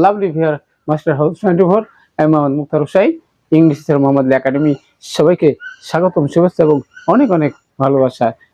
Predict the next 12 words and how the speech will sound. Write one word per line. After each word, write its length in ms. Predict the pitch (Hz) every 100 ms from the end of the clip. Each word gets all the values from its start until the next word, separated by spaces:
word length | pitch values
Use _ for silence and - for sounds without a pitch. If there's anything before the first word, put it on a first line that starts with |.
| _ - 113
জানাই। 260 | 160 139 101 _ _ _ _ _
তোমরা 200 | 196 226 269
যারা 160 | 254 247 330 _ _ - -
সিক্স 220 | 269 - -
থেকে 160 | 196 185
টুয়েলভ 220 | - 165 -
ক্লাসে, 280 | 135 123 - 220
বিশেষ 240 | 185 - 190 -
করে 160 | 185 208 359 _ _ _ 175
এসএসসি 300 | - 226 -
এবং 100 | 240 233 254
এইচএসসি 380 | 285 262 -